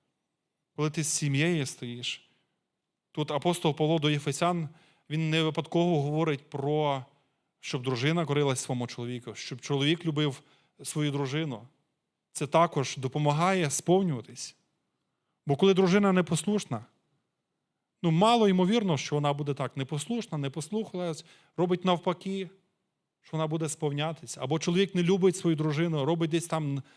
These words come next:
наперекір. М-, або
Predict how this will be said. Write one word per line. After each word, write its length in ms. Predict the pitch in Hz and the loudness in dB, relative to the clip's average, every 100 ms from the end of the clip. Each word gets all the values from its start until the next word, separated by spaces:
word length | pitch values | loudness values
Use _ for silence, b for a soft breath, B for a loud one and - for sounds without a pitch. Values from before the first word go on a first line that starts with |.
| b | b
наперекір. 680 | 160 165 185 175 - 196 127 - _ _ _ _ | -4 2 2 2 0 -2 -2 -8 _ _ _ _
М-, 200 | 185 151 - | -4 -4 0
або 540 | 165 190 190 185 180 | 4 6 6 6 2